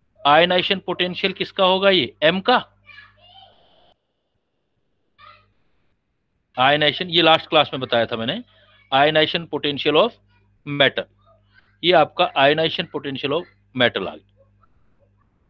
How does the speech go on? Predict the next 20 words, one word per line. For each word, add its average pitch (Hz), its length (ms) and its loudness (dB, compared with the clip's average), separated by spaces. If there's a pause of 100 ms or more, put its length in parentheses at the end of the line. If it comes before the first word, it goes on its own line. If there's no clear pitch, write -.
(1000)
अब 226 180 4
सपोज 175 380 0 (440)
इसी 262 260 2
रिएक्शन 226 360 2
को 220 100 0
बिल्कुल 220 300 -4
उल्टा 202 300 4
लिख 185 140 4
दो 147 140 2
बेटा 135 220 4
आप, 127 160 0 (1500)
M 196 260 4
positive 156 500 -4 (3500)
plus 196 260 -4
one 196 200 0
electron, 175 560 -6 (1300)
तो 160 60 -12
ये 151 240 -2
आपको 190 320 -2
electron 190 420 -8